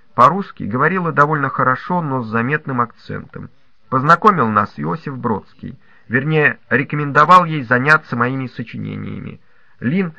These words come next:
позвонила, и я выслал ей тяжёлую бандероль. Затем она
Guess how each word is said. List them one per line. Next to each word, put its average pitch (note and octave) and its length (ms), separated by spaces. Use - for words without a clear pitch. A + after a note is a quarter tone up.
позвонила, A#2+ 720
и C3 100
я F3+ 200
выслал D#3 480
ей C#3+ 340
тяжёлую C3+ 500
бандероль. G2 600
Затем F3+ 480
она E3 460